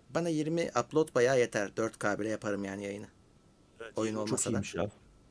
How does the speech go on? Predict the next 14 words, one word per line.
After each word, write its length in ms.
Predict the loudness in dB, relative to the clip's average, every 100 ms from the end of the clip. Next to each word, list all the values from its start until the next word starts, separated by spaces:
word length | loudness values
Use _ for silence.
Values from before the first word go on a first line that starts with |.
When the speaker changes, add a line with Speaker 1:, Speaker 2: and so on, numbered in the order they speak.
| -20 _ -4 0
Speaker 2:
Yirmi 240 | 4 6
iyiymiş. 420 | 6 2 0 -8 -14 _ _ _ -18
Speaker 1:
Ee, 280 | -14 -12 -12 -8
iyi 180 | -4 0
tabii 240 | -2 -2
çünkü 360 | -4 -2 0 0
şimdiki 400 | 0 0 -2 0
saçma 300 | 2 2 0
sapan 240 | 0 2
şeye 260 | 2 2 2
de 80 | 0
iki 200 | -2 -2
yüz 240 | -2 -4
veriyorum. 340 | -2 -2 -4